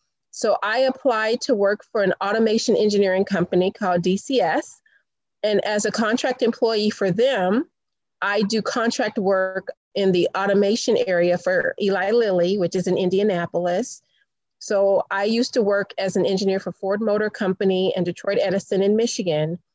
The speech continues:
So I'm getting updated skill sets on some of the things that I did twenty-five years ago.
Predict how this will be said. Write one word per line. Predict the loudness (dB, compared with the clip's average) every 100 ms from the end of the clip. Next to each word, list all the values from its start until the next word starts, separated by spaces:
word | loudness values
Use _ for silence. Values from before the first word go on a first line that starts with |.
| _ _ _ -10
So | -6 -4
I'm | 0 0
getting | 0 0 0 -4
updated | -6 -4 -2 0 2 2 -2
skill | -10 -2 0 0
sets | -2 -2 0 0 -4 -14 _ _ _ -4
on | -2
some | 0 0
of | 0
the | -2
things | -2 0 0 0
that | -2
I | -2
did | -2 -2
twenty-five | -2 -2 -2 -4 -4
years | -6 -6
ago. | -6 -8